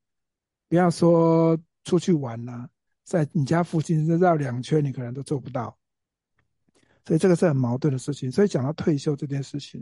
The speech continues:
我不晓得大家的，嗯，看法是比较正面还是负面。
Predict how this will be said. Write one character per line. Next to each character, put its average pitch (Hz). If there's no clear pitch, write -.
我 147
不 175
晓 165
得 135
大 170
家 165
的， 160
嗯， 160
看 170
法 131
是 170
比 127
较 120
正 156
面 147
还 127
是 131
负 117
面。 107